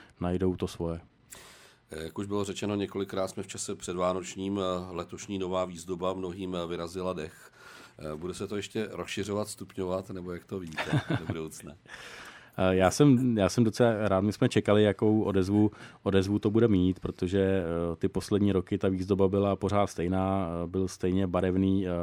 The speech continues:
Speaker 1: vánoční stromeček na Staroměstském náměstí, tak jsme se, eh, vlastně už na konci loňského roku rozhodli, že, že přijdeme s něčím, s něčím novým. Dokonce jsme si na to schválili, eh, i poměrně vysokou, eh, částku,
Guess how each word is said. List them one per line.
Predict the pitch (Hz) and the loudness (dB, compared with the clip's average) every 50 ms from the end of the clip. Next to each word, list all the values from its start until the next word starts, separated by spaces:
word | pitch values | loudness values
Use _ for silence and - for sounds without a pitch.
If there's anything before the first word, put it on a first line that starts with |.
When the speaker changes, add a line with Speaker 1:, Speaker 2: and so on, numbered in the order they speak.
| 85 85 85 85 85 90 | -2 -2 -4 -4 -6 -8
Speaker 1:
vánoční | 92 92 90 90 87 87 92 95 90 - - 101 | -10 -8 -4 0 0 2 2 0 -2 -2 -2 -2
stromeček | - - - 92 92 92 - - 95 | -2 -2 0 0 0 0 0 0 -2
na | 92 90 | -2 -2
Staroměstském | - - 95 92 92 92 90 - - 107 95 | -2 -2 0 0 0 0 0 -2 0 0 0
náměstí, | 90 82 85 90 90 90 - - - 98 104 - - - - - - - - - _ | 0 0 0 0 -2 -4 -4 -4 -4 -4 -4 -6 -10 -20 -20 -20 -20 -20 -20 -12 _
tak | - 95 - | -8 -8 -4
jsme | - 101 95 | -2 -2 -2
se, | - - 107 101 | 0 2 2 4
eh, | 101 98 95 90 76 80 82 80 80 82 82 85 82 82 87 - _ _ | 4 4 2 0 -2 -2 -2 -4 -4 -4 -4 -6 -6 -8 -10 -14 _ _
vlastně | - 92 87 - - 107 | -6 -6 -6 -4 -4 -4
už | 98 101 - - | -4 -4 -4 -2
na | - 101 92 90 | 0 2 2 2
konci | 90 - 95 95 90 - 117 | 0 0 0 0 2 2 2
loňského | 104 90 87 90 - - 107 104 101 101 | 4 4 4 2 0 0 2 2 4 4
roku | 92 90 - - 101 95 - - - - - - _ | 2 2 0 -2 -2 -2 -4 -10 -20 -20 -20 -10 _
rozhodli, | - 92 90 90 98 95 95 98 98 92 | 0 2 4 4 2 2 4 2 2 2
že, | 101 98 98 95 92 | 2 2 2 2 0
že | 92 98 | 0 -2
přijdeme | 95 - 98 95 95 98 101 98 90 | -2 -2 0 2 2 2 2 2 0
s | |
něčím, | 101 98 - - - 107 104 98 92 87 82 | 0 -2 -2 0 2 2 2 2 2 0 -2
s | 82 - | -2 -2
něčím | 98 90 - 117 107 | -2 0 2 2 2
novým. | 95 85 85 92 92 95 101 107 107 - - - - - - _ | 2 2 2 2 2 4 4 2 2 0 -4 -14 -20 -20 -14 _
Dokonce | - - - 90 - 101 | -8 -6 -4 -4 -4 -4
jsme | 92 - 104 92 | -4 -2 -2 -2
si | - 101 | 0 0
na | 95 90 | -2 0
to | 98 98 | -2 -4
schválili, | - - 98 92 92 95 98 95 98 98 98 98 98 92 82 85 85 87 87 85 87 | -2 0 0 2 2 2 2 2 2 2 2 2 0 0 -2 -4 -4 -2 -2 -2 -2
eh, | 85 | -4
i | 95 | -4
poměrně | - - 92 98 95 92 98 98 | -4 -2 -2 0 0 0 0 0
vysokou, | 92 90 - - 95 - 104 101 101 98 95 87 85 | -2 -2 -4 -6 -6 -2 -2 0 0 0 0 -2 -2
eh, | 82 | -4
částku, | - - 90 90 90 - - - 117 101 92 | -2 -2 -2 -2 -2 -4 -4 -2 0 0 -2